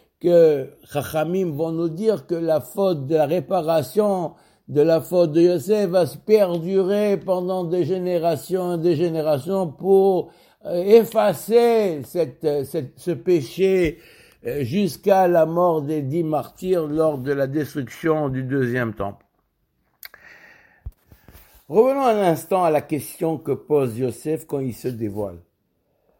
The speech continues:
Vayomer Yosef el Ahav, Ani Yosef, Aod Avihai. Tout ça, c'est une suite. Est-ce que mon père est encore vivant ? Pourquoi ? Il dit, je suis, Vayomer Yosef el Ahav, il parle à ses frères.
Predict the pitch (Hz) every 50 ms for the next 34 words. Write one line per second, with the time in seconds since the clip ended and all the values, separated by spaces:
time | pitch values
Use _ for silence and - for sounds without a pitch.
0 | _ _ - - 151 180 202 214 214 214 202 196 - 214 214 190 180 190 180 175
1 | 156 156 156 147 135 120 123 - 170 202 226 233 226 214 196 - - 165 143 120
2 | 113 - - _ _ _ _ _ _ _ _ _ _ _ - 110 113 120 120 147
3 | 170 180 139 127 123 113 101 107 101 - - 139 147 139 123 107 - _ _ _
4 | _ _ _ - - 262 - - - 254 233 202 - - 214 196 196 196 160 -
5 | - 185 208 196 170 143 - 190 247 254 220 - - 226 208 196 196 190 175 165
6 | - 208 208 202 185 170 156 131 165 151 135 110 - 160 139 127 120 127 127 123
7 | 143 156 156 131 - _ _ _ _ _ _ _ - - _ _ _ - 208 208
8 | - - 262 277 294 285 262 233 92 82 - - - _ _ _ _ _ _ _
9 | _ _ _ _ _ _ _ _ _ _ _ _ _ _ _ - 160 185 208 220
10 | 190 180 240 240 240 226 214 196 180 165 175 269 311 - 262 - - 220 262 269
11 | 262 254 247 233 220 208 190 170 - - 156 160 208 214 233 240 240 240 240 240
12 | 233 214 165 202 233 220 196 214 214 202 208 175 190 180 175 180 196 190 - -
13 | 233 226 220 208 - - - 202 - - - - 151 139 123 110 98